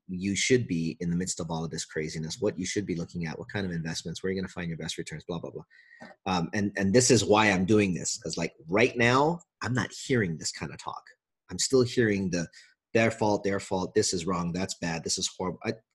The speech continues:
guys, no, it's not. Yes, it's serious. The coronavirus is serious. There is no doubt in anybody's mind that this damn thing could do some damage. But, oh, oh, and I wanted to introduce this thought to you too. This was brought up by Kim from Canada.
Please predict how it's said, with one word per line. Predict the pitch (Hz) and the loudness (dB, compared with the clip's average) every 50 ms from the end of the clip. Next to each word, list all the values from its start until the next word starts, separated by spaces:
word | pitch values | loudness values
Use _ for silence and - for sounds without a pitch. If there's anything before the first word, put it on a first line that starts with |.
| - | 0
guys, | - 151 147 - - - - - _ _ _ _ _ _ _ - | 2 2 4 4 2 -2 -4 -6 _ _ _ _ _ _ _ 0
no, | 123 147 160 151 120 | 4 6 6 6 4
it's | 113 - 135 | 2 2 2
not. | 131 131 113 85 - - - - _ _ _ _ _ _ - | 2 2 2 2 -2 -8 -16 -20 _ _ _ _ _ _ -2
Yes, | - 117 147 160 156 - - | 4 6 8 8 8 6 4
it's | 120 113 - - | 2 2 4 4
serious. | - - 131 135 117 92 - - - - - - - _ _ _ _ _ _ _ _ _ _ _ | 6 8 8 8 8 6 2 0 -2 -4 -4 -6 -10 _ _ _ _ _ _ _ _ _ _ _
The | - 104 | -6 -2
coronavirus | - 123 117 120 123 127 120 113 110 104 104 101 101 - - - | 2 4 6 6 6 6 6 6 6 4 4 2 2 0 0 2
is | 104 104 101 98 - - | 4 4 4 4 0 -2
serious. | - - 110 104 95 87 - - - - | 0 2 2 2 2 2 -2 -6 -8 -8
There | - - 101 95 | -4 -2 -2 -2
is | 90 82 | -2 -2
no | 87 90 92 101 110 | -4 -2 0 0 0
doubt | 117 113 110 107 107 101 | 2 2 0 0 -2 -4
in | 95 82 - - | -4 -6 -6 -2
anybody's | - 135 156 156 127 120 117 104 107 101 - | 0 2 2 4 4 4 2 2 2 -2 -4
mind | 92 82 82 82 85 85 - - - - _ _ | -4 -4 -4 -6 -8 -10 -12 -16 -20 -20 _ _
that | - 92 | -4 2
this | 98 131 135 | 4 4 4
damn | 117 107 101 98 95 | 4 2 2 0 -2
thing | - 101 92 90 87 87 87 - _ _ _ _ _ | -2 -4 -4 -4 -4 -6 -8 -12 _ _ _ _ _
could | - 160 139 | 0 4 6
do | 143 127 | 6 6
some | - 117 107 | 4 2 0
damage. | 95 85 80 - - - - - _ _ _ _ _ _ _ _ - - _ _ _ _ - | 0 -2 -6 -8 -12 -16 -18 -20 _ _ _ _ _ _ _ _ -20 -20 _ _ _ _ -2
But, | 110 113 120 113 107 - - - - | 4 6 6 6 6 2 -2 -4 2
oh, | - 120 147 139 117 | 4 6 8 8 8
oh, | - 170 214 160 117 110 | 8 10 10 10 8 8
and | 127 151 | 6 6
I | |
wanted | 165 180 190 185 - | 6 6 6 6 6
to | - 160 143 | 6 6 4
introduce | 131 120 127 117 120 117 117 - | 4 4 2 4 4 4 4 4
this | 123 123 - | 2 2 4
thought | - 101 92 - - | 2 0 0 0 0
to | - | -2
you | 101 101 | -2 0
too. | - - 127 104 | 2 4 4 6
This | 101 117 156 | 6 4 2
was | 160 123 | 2 4
brought | 135 131 120 | 4 6 6
up | 120 92 | 4 4
by | 101 95 | 2 -2
Kim | 92 - - 131 117 101 | 0 2 4 4 4 4
from | - - 92 | 0 -6 -6
Canada. | - - 113 110 104 92 87 82 | 0 0 2 2 2 0 -2 -6